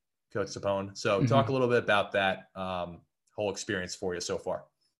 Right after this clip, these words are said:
Speaker 2: Yeah, no, we, this was, we had our first week of practice this week, and it was great to get back on the field, you know, be on the ball,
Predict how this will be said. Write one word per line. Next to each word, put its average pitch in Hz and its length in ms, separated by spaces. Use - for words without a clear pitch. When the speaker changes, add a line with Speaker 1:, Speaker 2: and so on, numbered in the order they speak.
Speaker 2:
Yeah, 156 220
no, 147 200
we, 131 200
this 139 280
was, 143 120
we 131 180
had 143 140
our 131 80
first 131 320
week 135 180
of - 100
practice - 600
this - 220
week, 113 180
and 107 320
it - 80
was 110 140
great 117 320
to 113 120
get 110 160
back 110 240
on 113 80
the 107 80
field, 113 480
you 120 120
know, 107 140
be 117 180
on 113 120
the 110 80
ball, 110 480